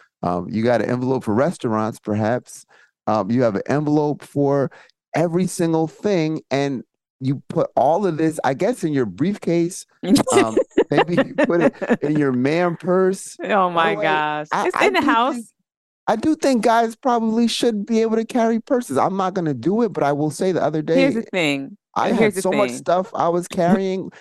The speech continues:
Speaker 1: and I
Speaker 2: Okay.
Speaker 1: wasn't using the envelope system.
Speaker 2: Let's, let's go ahead and just tell the truth. Alan carries too much stuff, period.
Speaker 1: <laughs>
Speaker 2: You, it's not,
Speaker 1: Okay.
Speaker 2: so it's not men as a whole unit need to be able to carry man purses 'cause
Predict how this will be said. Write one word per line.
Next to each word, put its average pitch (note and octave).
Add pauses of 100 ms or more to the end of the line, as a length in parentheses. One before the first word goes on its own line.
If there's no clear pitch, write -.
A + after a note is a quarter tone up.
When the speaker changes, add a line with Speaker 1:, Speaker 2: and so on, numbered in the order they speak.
Speaker 1:
and A3+
I C3+
Speaker 2:
Okay. C#3+
Speaker 1:
wasn't A3
using A3
the A3+
envelope G#3+
system. A3
Speaker 2:
Let's, G3 (260)
let's G#3
go A#3
ahead A3
and G#3+
just F#3+
tell G#3
the F#3+
truth. E3+ (140)
Alan A#3
carries G#3
too -
much G3
stuff, F3 (180)
period. F3
Speaker 1:
<laughs> - (360)
Speaker 2:
You, F#3
it's -
not, G#3
Speaker 1:
Okay. G3+
Speaker 2:
so G3+
it's G3+
not G3 (220)
men F#3
as F3+
a F3+
whole F#3+
unit F#3+
need F3+
to F3
be F#3
able E3+
to F3+
carry E3+
man F#3
purses E3
'cause F3